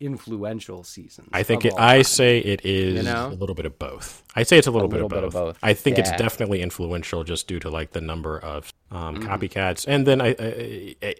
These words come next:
Speaker 2: it brought so many unknown actors to the forefront, um, people that I would not have known before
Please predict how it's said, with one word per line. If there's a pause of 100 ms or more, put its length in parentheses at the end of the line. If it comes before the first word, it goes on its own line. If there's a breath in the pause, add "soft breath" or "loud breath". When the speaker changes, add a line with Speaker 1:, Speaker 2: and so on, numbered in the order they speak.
(120)
Speaker 2:
it
brought (260)
so
many
unknown
actors
to
the
forefront, (120)
um,
people
that
I
would
not
have
known
before